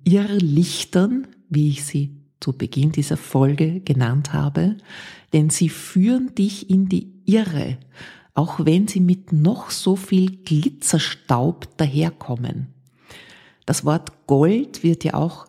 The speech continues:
sehr, sehr häufig verwendet, Golden Goddess und, und, und, ja. Aber wir kennen ja auch die Geschichte vom goldenen Kalb.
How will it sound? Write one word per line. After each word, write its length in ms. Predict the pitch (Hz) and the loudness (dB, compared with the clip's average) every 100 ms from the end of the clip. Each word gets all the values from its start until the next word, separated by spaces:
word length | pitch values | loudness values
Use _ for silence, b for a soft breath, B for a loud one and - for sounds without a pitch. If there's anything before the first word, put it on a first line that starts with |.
| - | -10
sehr, 480 | - - 160 196 | -4 2 2 2
sehr 360 | 196 175 156 135 | 0 0 0 0
häufig 420 | - 165 - 175 | -2 -2 -2 -4
verwendet, 800 | - 123 117 131 175 175 220 - b b b b | -4 -6 -2 0 2 0 -4 -12 b b b b
Golden 680 | 147 143 175 180 175 170 156 | 0 2 2 2 2 0 0
Goddess 800 | 139 170 175 175 185 - - - | -2 -2 0 0 0 -4 -8 -2
und, 200 | 160 165 | 0 2
und, 180 | 151 143 | 2 0
und, 300 | 135 123 - - | -2 -4 -6 -14
ja. 320 | - 92 151 165 B B B B B B B B | -8 -4 -4 -4 B B B B B B B B
Aber 440 | 135 120 143 196 330 - _ _ _ _ _ _ _ _ | -6 0 2 2 -2 -6 _ _ _ _ _ _ _ _
wir 140 | - 143 | -6 -2
kennen 260 | 139 143 | 0 2
ja 140 | 156 135 | 4 2
auch 120 | 143 | 0
die 120 | 143 | -2
Geschichte 680 | 139 - - 175 - 170 170 | -4 -6 -4 -4 0 2 2
vom 540 | - 143 143 147 151 | 2 2 4 2 2
goldenen 580 | 147 135 147 165 160 160 | 2 2 2 2 2 0
Kalb. 460 | - 196 151 - | -2 -2 -2 -4